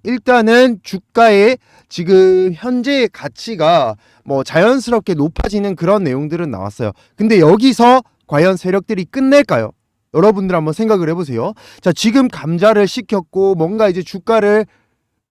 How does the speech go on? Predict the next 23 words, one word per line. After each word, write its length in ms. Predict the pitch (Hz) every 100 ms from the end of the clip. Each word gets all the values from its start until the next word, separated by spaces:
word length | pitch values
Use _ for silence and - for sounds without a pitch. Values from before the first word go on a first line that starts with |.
| _ -
끌어올릴 640 | 269 262 - 269 302 285
만한 340 | 226 190 190 180
내용들로 800 | 135 143 175 170 175 131 165 220 _
어, 140 | 143 151
이렇게 260 | 180 185
구축을 540 | - 143 - - 208 208
하고 340 | - 294 233
있다라는 480 | 208 190 147 139 175
거는 380 | 127 127 170 120 - - -
분명히 500 | 196 214 277 254 233
주가가 480 | - 220 269 247 233
올라갈 540 | 262 285 247 190 165
만한 480 | 165 175 175 180 190 _ _ -
호재성 840 | 226 262 262 262 - 254 247 240
내용들이 500 | 156 143 156 160 160
나올 220 | 135 113
가능성이 440 | 127 101 110 151 123
큽니다. 360 | 139 139 113 - - - _ _
그 380 | - 233 254 262 _
중심에 640 | - 165 170 170 226 202
뭐가 300 | 175 107 127
있을까요? 420 | 131 123 113 98 - _ _ _ _ _ _
자, 180 | 147